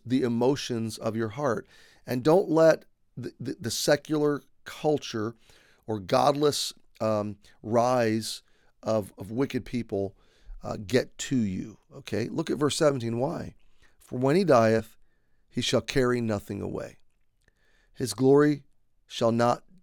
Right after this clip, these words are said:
descend after him." Now, I need to bring this to a close for today, but just look at this. The author of the psalm is saying, look at that person as a soul with a death date.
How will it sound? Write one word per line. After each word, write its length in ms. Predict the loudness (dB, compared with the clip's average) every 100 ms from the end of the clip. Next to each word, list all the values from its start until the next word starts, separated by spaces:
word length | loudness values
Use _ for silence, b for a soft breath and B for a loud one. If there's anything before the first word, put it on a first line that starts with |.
| -8
descend 720 | -6 -4 -2 -2 -2 -6 -10 -18 _ _ _
after 400 | -4 -4 -4 -12
him." 220 | -12 -14 -18 _ _ _ 0
Now, 200 | 0 0 b b
I 100 | -2
need 140 | 2 4
to 60 |
bring 200 | 4 2
this 160 | 2 2
to 100 | 0
a 40 |
close 260 | 2 4 4
for 160 | 0 0
today, 380 | 2 2 0 -6 b b b
but 140 | -4
just 160 | -4 0
look 160 | 0 0
at 100 | -2
this. 360 | -6 -8 -16 _ _ _ _ _ _ 0
The 120 | 6
author 240 | 8 8
of 60 | 2
the 80 | 2
psalm 280 | 4 4 4
is 80 |
saying, 460 | 0 0 2 0 -6 _
look 320 | 0 2 4
at 120 | 4
that 240 | 6 6 6
person 560 | 2 2 -2 -4 -6 -4
as 200 | -4 -4
a 60 |
soul 640 | -6 -2 0 2 -2 -6 _ _ _ _ _ _ _ _ _ _
with 280 | -2 2 2
a 60 | 2
death 420 | 4 4 2 -2
date. 460 | -4 -4 -12 -18